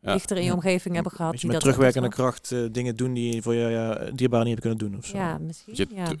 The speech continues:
Speaker 1: teruggeven op een bepaalde manier. Ik denk niet alleen maar dat het negatief is. Ik
Speaker 2: Nee,
Speaker 1: denk
Speaker 2: hoor.
Speaker 1: dat het rou-, rouwtoerisme klinkt wel heel negatief <laughs> voor mijn gevoel, maar ik denk dat het, eh, eh, ook heel veel mensen zijn die, die,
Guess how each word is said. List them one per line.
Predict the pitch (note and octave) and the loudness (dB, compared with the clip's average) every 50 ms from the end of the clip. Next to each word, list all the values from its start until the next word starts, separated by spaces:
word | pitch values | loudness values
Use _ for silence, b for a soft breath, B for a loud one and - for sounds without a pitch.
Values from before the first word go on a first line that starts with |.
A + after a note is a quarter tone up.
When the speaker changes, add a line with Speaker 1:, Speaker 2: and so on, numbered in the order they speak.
| - | -6
Speaker 1:
teruggeven | - - A2 G#2+ - - A2 A2+ B2 A#2 | -6 -4 -4 -4 -2 0 0 0 2 0
op | B2 A2 | 0 -2
een | A#2 | -2
bepaalde | A2 - - A#2+ A#2 A#2 A#2 | -2 0 0 0 0 0 0
manier. | A2+ A2 A2 A2+ A2 A#2+ | 0 0 0 0 0 0
Ik | A#2 | 4
denk | D#3+ E3 F3+ | 4 6 6
niet | F#3 F3 | 8 8
alleen | E3+ E3 D#3 | 8 6 6
maar | D3 C3+ | 6 4
dat | C3+ B2 | 2 2
het | A#2+ | 2
negatief | A#2 A#2 A2 G#2 G2 - - A#2+ G#2+ | 2 2 2 2 2 0 0 0 0
is. | G2+ F#2+ | 0 -2
Ik | G2 G2 | -2 0
Speaker 2:
Nee, | G2+ - | 2 2
Speaker 1:
denk | F#3 E3+ D#3+ | 4 4 2
Speaker 2:
hoor. | E3 F#3+ | 2 0
Speaker 1:
dat | G#3+ b b b b b b b | -2 b b b b b b b
het | b G#2+ G2+ | b -6 0
rou-, | - G#2 A2 - - G2+ | 4 4 4 4 4 2
rouwtoerisme | G2 A2 A2+ A2 - - G2+ - - | 2 2 2 2 2 -2 -6 -4 -2
klinkt | - A#2+ C#3+ C#3 | -2 -2 -2 0
wel | - F#2+ | 0 0
heel | F2+ G2+ G2 | 0 2 2
negatief | F#2+ F2+ E2+ F2+ - - - - - | 0 0 -2 -2 -4 -2 -2 0 2
<laughs> | - D3 C3+ | 2 2 2
voor | - - C3 | 2 2 2
mijn | A2+ A#2 - | 2 2 0
gevoel, | - - A2 G2+ G2 | -2 -2 0 0 0
maar | G2+ G#2 F2 | 2 2 0
ik | G#2 G2+ | 0 2
denk | A#2 A#2 | 2 2
dat | A2 G#2+ - | 0 0 -2
het, | A2 - - b b b b b b b b b b b b | -6 -10 -12 b b b b b b b b b b b b
eh, | b - - G2+ G2+ G2+ G2+ G2+ G2+ G2+ - - G#2 G#2 G2+ G2 G2 | b 2 4 6 6 8 8 8 6 6 4 4 4 4 4 4 2
eh, | F#2 - - - - B1 - - - | 0 -2 -6 -10 -10 -12 -12 -6 -2
ook | - B2 A#2+ - | 0 0 2 2
heel | A#2+ A#2+ | 0 2
veel | G#2+ A2+ | 2 2
mensen | A#2 A2+ - G#2+ | 2 2 0 0
zijn | G2+ A2+ A2 G#2+ G#2+ | 0 0 2 2 2
die, | G2+ G#2 G#2 F#2+ | 0 0 -2 0
die, | - G#2+ | 0 0